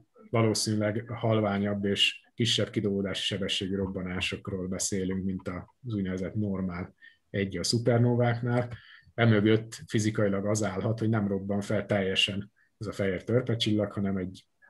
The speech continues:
része, egy darabkája visszamarad, és ezzel nyilván kisebb lesz a robbanási energia. És hát ennek a, különösen a spektroszkópiai modellezése terén tényleg az mondható, hogy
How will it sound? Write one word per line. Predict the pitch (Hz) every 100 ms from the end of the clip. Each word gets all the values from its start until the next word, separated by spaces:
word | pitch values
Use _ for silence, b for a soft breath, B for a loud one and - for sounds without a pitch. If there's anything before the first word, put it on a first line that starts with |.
| -
része, | 135 113 104 98 - 104 107
egy | 101
darabkája | 104 92 - 107 98 92
visszamarad, | 98 - 104 92 92 110 120 B B B
és | 107
ezzel | 98 98
nyilván | 98 90
kisebb | 95 - 101 90
lesz | 92 -
a | 90 90 _ _ _ _ _ _ _ -
robbanási | 101 95 92 87 -
energia. | 98 127 135 135 139 135 B B B B -
És | 110
hát | 117
ennek | 123 113 113
a, | 107 104 104
különösen | - 110 101 104
a |
spektroszkópiai | 98 107 104 101 - - 98 98 98
modellezése | 104 98 95 95 98 95 92
terén | - 110 101 95
tényleg | 98 92
az | 95 92
mondható, | 98 98 98 92 101 101
hogy | 92